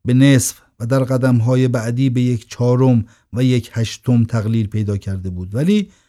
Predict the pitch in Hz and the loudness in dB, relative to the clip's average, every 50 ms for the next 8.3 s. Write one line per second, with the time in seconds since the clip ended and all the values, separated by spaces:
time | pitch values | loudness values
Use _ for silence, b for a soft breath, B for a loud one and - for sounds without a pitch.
0 | b b b b - 135 123 127 123 113 113 107 - - 117 113 113 110 104 - | b b b b -2 0 2 2 2 2 0 -2 -2 -2 -2 -2 0 -2 -2 -2
1 | - 123 131 139 123 113 98 - 131 147 165 170 170 185 196 196 190 - b b | -2 -2 0 2 2 2 0 0 -2 -2 0 0 2 2 2 2 2 0 b b
2 | b b b b b - 147 135 131 131 123 117 - 127 127 123 120 113 123 123 | b b b b b -2 0 2 2 2 2 0 0 2 2 2 2 2 2 2
3 | 156 190 208 208 202 B B B B B B B 165 147 147 135 - - - 165 | 2 2 2 0 0 B B B B B B B 0 0 0 0 0 -2 -2 0
4 | 190 226 220 202 170 143 139 120 127 139 131 - - 139 135 131 127 120 - - | 2 4 4 4 2 2 2 2 2 0 0 0 0 0 2 2 2 0 0 -2
5 | 131 123 127 127 123 127 123 127 123 120 113 - - 120 117 120 117 110 113 117 | -2 2 2 2 2 2 2 2 2 0 0 0 -2 -2 0 0 0 2 2 0
6 | 113 117 110 113 113 110 110 107 110 107 104 110 123 147 185 208 196 185 - _ | 0 2 2 0 0 0 -2 -2 -2 0 0 2 2 2 2 2 0 -2 -6 _
7 | _ _ _ _ _ _ - 113 110 - - - - - 151 113 95 87 87 85 | _ _ _ _ _ _ -4 -2 -2 -2 -4 -6 -4 -2 0 0 -2 -4 -6 -8
8 | 82 82 82 - _ | -8 -10 -12 -16 _